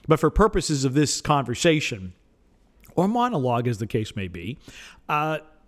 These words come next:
you're not gonna get a lot of fast break opportunities if you're not getting stops. Sometimes you can get off of steals or turnovers, sometimes, uh, sometimes off of block shots. But the best way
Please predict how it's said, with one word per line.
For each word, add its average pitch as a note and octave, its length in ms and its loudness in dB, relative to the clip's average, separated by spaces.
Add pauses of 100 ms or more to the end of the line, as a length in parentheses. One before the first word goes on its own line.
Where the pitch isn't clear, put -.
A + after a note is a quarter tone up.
(400)
you're D#3 180 4
not B3+ 140 0
gonna A3 120 2
get F3+ 140 2
a F3 40 0
lot E3 120 4
of C#3 60 -8
fast D#3 220 2
break D3 160 2
opportunities B2 800 0
if D#3 140 2
you're D3 100 0
not C#3+ 180 0
getting C3 200 -2
stops. - 460 -8 (400)
Sometimes D#3+ 420 2
you F3 40 0
can E3 100 0
get D#3 100 4
off D3+ 200 2
of D#3 80 -8
steals D3 320 2
or D#3 60 -6
turnovers, A#2 600 -4 (100)
sometimes, C3 560 -2 (460)
uh, B2+ 240 -2
sometimes D3 360 0
off C#3 140 2
of C3 80 -2
block B2+ 240 0
shots. D3+ 280 -4
But A2 440 2 (720)
the C#3+ 80 0
best F3 400 0
way A#2+ 280 -2